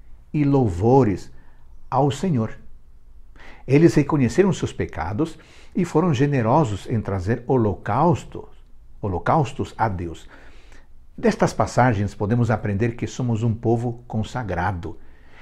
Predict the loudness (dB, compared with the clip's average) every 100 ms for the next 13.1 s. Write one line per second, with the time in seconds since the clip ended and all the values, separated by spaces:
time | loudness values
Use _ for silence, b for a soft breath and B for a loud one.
0 | b -2 0 2 2 2 0 2 2 2
1 | 0 0 0 0 0 0 -4 -2 -2 -2
2 | -4 -6 -4 -2 -2 -6 B B B B
3 | B 0 2 2 2 2 2 0 -2 0
4 | 2 0 2 2 0 -4 -6 -4 -4 -4
5 | -4 -4 -4 -2 -2 -4 -4 -2 -2 -6
6 | -14 -16 -20 -20 -20 -20 -10 -6 -6 -8
7 | -12 -16 -20 -20 -20 -20 -20 -20 -20 -20
8 | -20 -20 B B B B B B B B
9 | -2 2 2 2 0 4 4 4 2 0
10 | -2 -6 -2 -2 0 2 4 4 0 -2
11 | -2 -2 -2 -2 0 -4 -6 -2 0 2
12 | 0 0 0 4 4 4 4 2 -2 -4